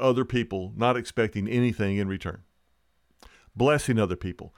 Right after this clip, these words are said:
helping other people, helping them out of their suffering, helping them out of their poverty, helping them out of their disease. Just when you see other human beings who are hurting, good works is when you help them.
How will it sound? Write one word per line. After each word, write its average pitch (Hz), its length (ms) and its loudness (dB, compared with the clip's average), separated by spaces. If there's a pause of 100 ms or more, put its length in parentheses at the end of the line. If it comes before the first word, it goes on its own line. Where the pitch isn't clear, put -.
(140)
helping 139 420 2
other 90 180 2
people, - 440 -12 (320)
helping 120 280 2
them 123 120 2
out 127 200 4
of 127 100 2
their 131 140 4
suffering, 123 440 0
helping 104 280 -2
them 110 100 0
out 117 140 2
of 113 80 0
their 127 100 2
poverty, 127 460 0
helping 104 320 0
them 113 100 -2
out 120 140 2
of 117 80 0
their 123 160 2
disease. 117 580 -2 (500)
Just 113 220 -2
when 104 100 0
you 139 140 2
see 135 220 4
other 165 180 4
human 175 340 2
beings 143 300 0
who 120 100 2
are 101 160 4
hurting, 120 800 2 (540)
good 147 240 4
works 123 460 2
is 117 280 2
when 107 180 2
you 135 140 4
help 185 340 2
them. - 160 -12